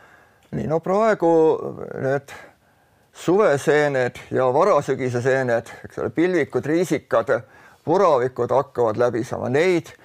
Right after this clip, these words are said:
üksikud võib neid tulla, tõsi, eks ole, et päris ilma ei pru-,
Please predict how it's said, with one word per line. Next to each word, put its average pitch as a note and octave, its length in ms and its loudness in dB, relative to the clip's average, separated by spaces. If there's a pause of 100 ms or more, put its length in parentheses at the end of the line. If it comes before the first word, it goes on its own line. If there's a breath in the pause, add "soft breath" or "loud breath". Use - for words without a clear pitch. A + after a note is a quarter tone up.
(140)
üksikud G3 540 0
võib F3 180 0
neid E3 160 -2
tulla, F#3 340 4
tõsi, A2+ 320 -2
eks G2+ 140 -8
ole, A#2 200 0
et - 80 -10
päris E3+ 320 0
ilma D#3 320 0
ei D3 60 -2
pru-, - 160 -6